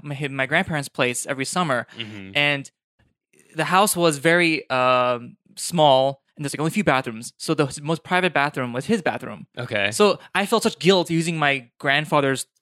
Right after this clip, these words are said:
Speaker 1: throne, right? And so I thought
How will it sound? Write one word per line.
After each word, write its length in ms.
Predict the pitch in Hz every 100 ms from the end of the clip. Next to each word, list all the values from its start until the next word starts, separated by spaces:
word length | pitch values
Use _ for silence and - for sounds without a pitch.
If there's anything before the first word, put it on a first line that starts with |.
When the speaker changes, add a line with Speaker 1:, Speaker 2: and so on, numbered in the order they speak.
| - _ -
Speaker 1:
throne, 480 | 151 139 156 180 202 _ _ _ _
right? 420 | - 135 139 147 - _ _ _ _ _
And 520 | 131 131 127 127 123 - _ -
so 160 | - 190
I 200 | 175 180
thought 380 | 175 175 170